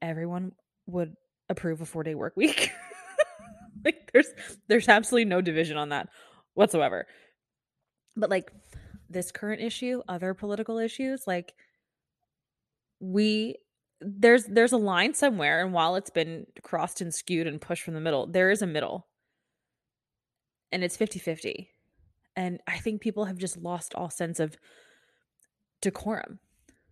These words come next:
Like, and I,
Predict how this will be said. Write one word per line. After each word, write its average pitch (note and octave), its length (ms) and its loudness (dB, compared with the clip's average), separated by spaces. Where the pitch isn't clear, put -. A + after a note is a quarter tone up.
Like, E3+ 280 -2
and G3 120 0
I, F3 280 -4